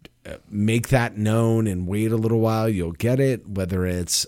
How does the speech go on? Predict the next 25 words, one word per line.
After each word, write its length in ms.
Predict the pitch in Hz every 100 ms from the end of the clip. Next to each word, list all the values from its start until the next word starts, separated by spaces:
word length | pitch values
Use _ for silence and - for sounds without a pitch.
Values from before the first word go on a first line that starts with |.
| -
uh, 280 | 92 90 85
somebody's 600 | - - 131 131 131 95
not 240 | 107 101
doing 340 | - 101 113 120
something 600 | - 117 113 139 131 123
for 400 | - - 110 113
you 400 | 113 120 127 135
in 240 | - 101
your 160 | 95 90
life 560 | 85 104 151 - - - _ _ - - _ -
and 140 | 90
you 100 | 90
wanna 220 | 98 98 -
excise 680 | 110 - - 110 107 101
them 260 | 117 107 107
from 220 | - 98
your 100 | 92
life 440 | 87 90 101 95 -
because 380 | 78 - 80 78
they're 100 | 87
not 200 | 87 80
doing 220 | 82 85
what 160 | 80 80
you 60 |
want, 480 | 60 82 107 131 -